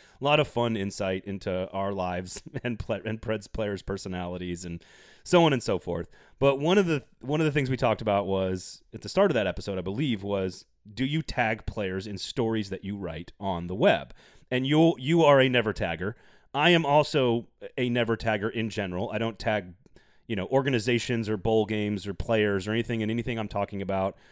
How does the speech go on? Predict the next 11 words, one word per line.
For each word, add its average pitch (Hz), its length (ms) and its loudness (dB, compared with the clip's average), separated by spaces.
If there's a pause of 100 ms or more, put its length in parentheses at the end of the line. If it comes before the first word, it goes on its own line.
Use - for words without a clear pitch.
(120)
when 110 160 -2
I'm 104 80 -2
trying 117 160 0
to 104 60 -4
have 107 120 0
a 98 60 -4
conversation 101 580 -6
on 95 140 -6
Twitter 95 400 -4
about 92 380 -6 (340)
sports. 117 500 0